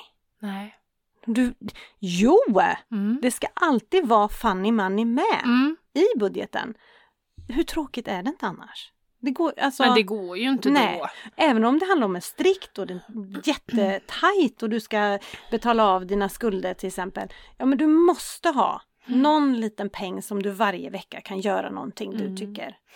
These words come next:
Speaker 1: För
Speaker 2: är
Speaker 1: det har jag
Speaker 2: roligt.
Speaker 1: faktiskt fått försvara
Speaker 2: <clears throat>
Speaker 1: några gånger. När
Speaker 2: Ja.
Speaker 1: det är folk som har f-, sagt att <clears throat>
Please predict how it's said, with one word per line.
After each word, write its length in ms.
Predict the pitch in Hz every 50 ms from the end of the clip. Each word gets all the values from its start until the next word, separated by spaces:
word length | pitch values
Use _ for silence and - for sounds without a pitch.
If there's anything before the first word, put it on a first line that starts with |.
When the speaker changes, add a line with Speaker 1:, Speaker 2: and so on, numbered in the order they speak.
| - - _
Speaker 1:
För 100 | - 240 233
Speaker 2:
är 60 | -
Speaker 1:
det 120 | 247 262
har 140 | 254 285 349
jag 80 | 320 254
Speaker 2:
roligt. 100 | 240 -
Speaker 1:
faktiskt 240 | 214 202 - - -
fått 200 | 202 190 - -
försvara 640 | - 202 190 - - 208 196 190 185 190 202 240
Speaker 2:
<clears throat> 20 | 339
Speaker 1:
några 280 | 294 359 339 262 214
gånger. 420 | 196 202 202 190 180 170 175 180 - - _ _ -
När 80 | - 247
Speaker 2:
Ja. 160 | 240 240 254
Speaker 1:
det 80 | 294 349
är 60 | 349
folk 300 | - - 214 180 185 -
som 240 | - 233 208 202 202
har 120 | 196 190
f-, 140 | 185 - - 220 - - _ _ - 196
sagt 380 | - - 262 262 - - 320 -
att 100 | 190
<clears throat> 40 | -